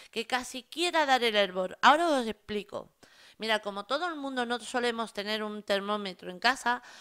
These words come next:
para guiarnos, ¿veis esas pequeñas burbujas que se nos ponen en la base de la olla y que ya se empiezan a soltar y suben para arriba? Pues entonces ahí nos está indicando que el agua casi está a punto de dar el primer hervor. Entonces,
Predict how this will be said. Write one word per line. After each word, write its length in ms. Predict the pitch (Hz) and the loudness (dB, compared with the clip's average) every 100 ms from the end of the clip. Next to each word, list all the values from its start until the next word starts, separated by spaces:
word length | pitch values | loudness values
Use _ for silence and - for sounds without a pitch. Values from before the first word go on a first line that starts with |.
| - | -2
para 240 | 208 196 185 | 2 4 2
guiarnos, 640 | 180 220 262 254 262 262 - - _ | 2 0 0 -2 -4 -6 -16 -20 _
¿veis 260 | 247 294 | 4 4
esas 260 | 320 285 294 | -2 0 0
pequeñas 460 | - 269 262 269 240 | 0 -4 -2 -2 0
burbujas 480 | 233 233 254 247 | 0 -2 -6 -6
que 120 | - 226 | -6 -8
se 140 | 233 | -8
nos 160 | 220 214 226 | -8 -8 -8
ponen 320 | - 247 240 233 | -2 0 0 -4
en 140 | 226 | 2
la 100 | 220 | 2
base 320 | 220 226 233 | 2 -2 -4
de 140 | 220 214 | -2 -2
la 300 | 220 214 220 | 2 4 4
olla 280 | 226 220 - | 4 2 0
y 120 | 233 | -6
que 160 | - 233 | -6 -4
ya 120 | 247 | -6
se 100 | - | -6
empiezan 400 | 233 240 240 240 | -8 -8 -4 -4
a 100 | 226 | -2
soltar 520 | 226 220 - 233 220 - - - | -2 -4 2 2 2 -6 -20 -12
y 100 | - | -8
suben 380 | 240 233 226 226 | -6 -4 -2 0
para 220 | 220 220 | 2 2
arriba? 420 | 226 294 254 196 - - - | 2 2 2 0 -6 -20 -14
Pues 180 | - 190 | -8 -6
entonces 540 | 208 202 208 - 175 - | -6 -6 -6 -6 -8 0
ahí 340 | 202 285 349 | 0 0 -4
nos 180 | 302 277 | -8 -8
está 200 | 247 254 | -8 -6
indicando 680 | 269 262 226 226 233 254 269 | -6 -8 -4 0 0 -2 -4
que 160 | - | -4
el 100 | 196 | -2
agua 300 | 196 214 262 | 0 0 -4
casi 440 | - 226 - 196 - | -4 -8 -8 -12 -8
está 300 | 202 190 226 | -8 -2 0
a 80 | 220 | 0
punto 440 | 220 233 262 277 - - - | -4 -6 -2 -4 -6 -20 -20
de 200 | - 196 | -6 -2
dar 280 | 196 220 269 - | 2 2 2 -2
el 160 | 208 | -2
primer 320 | 185 190 202 | -2 -2 0
hervor. 420 | 185 180 180 190 180 | 0 -2 0 0 0
Entonces, 640 | 175 190 202 - 165 - | -2 -2 -2 -4 -16 -16